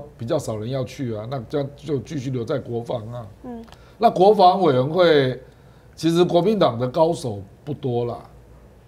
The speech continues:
Speaker 1: 哦，江启臣算是其中一个。那今年国防外交有重要议题啊，比如前建国造，
Speaker 2: 对。
Speaker 1: 一大堆嘛，对不对？所以江启臣要有新闻点，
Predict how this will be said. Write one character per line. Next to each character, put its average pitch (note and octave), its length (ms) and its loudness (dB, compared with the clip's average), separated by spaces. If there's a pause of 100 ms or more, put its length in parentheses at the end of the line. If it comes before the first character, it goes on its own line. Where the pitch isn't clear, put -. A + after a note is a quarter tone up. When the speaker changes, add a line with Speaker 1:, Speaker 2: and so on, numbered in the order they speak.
(320)
Speaker 1:
哦， A#2+ 280 -2
江 F3+ 160 -6
启 D3 80 0
臣 B2 160 -2
算 C#3 160 -2
是 C3+ 100 -2
其 B2 140 -8
中 A#2+ 240 -8
一 A#2+ 60 -10
个。 B2+ 200 -12 (520)
那 F3+ 100 -2
今 G3 160 -2
年 D#3+ 240 0
国 D#3 160 2
防 D#3 160 4
外 F3 160 4
交 D#3 480 2 (380)
有 A#2+ 160 -2
重 D3 180 0
要 C#3+ 160 4
议 C3 140 0
题 A2 280 -10
啊， G#2+ 60 -12 (960)
比 B2 80 -6
如 B2+ 140 2
前 A#2+ 120 -2
建 B2+ 160 -4
国 A2 160 -4
造， A#2 180 -6
Speaker 2:
对。 G#3+ 200 0 (220)
Speaker 1:
一 A#2+ 100 -6
大 B2+ 180 -2
堆 A#2+ 220 -6
嘛， A#2 160 -12 (140)
对 B2+ 80 -6
不 A2+ 80 -6
对？ A2 260 -8 (540)
所 - 180 -2
以 B2+ 560 2 (320)
江 B3 180 4
启 E3 120 0
臣 D3+ 520 0 (580)
要 B3+ 120 4
有 C#3 160 4
新 G#3+ 180 -2
闻 F#3 200 0
点， B2 280 0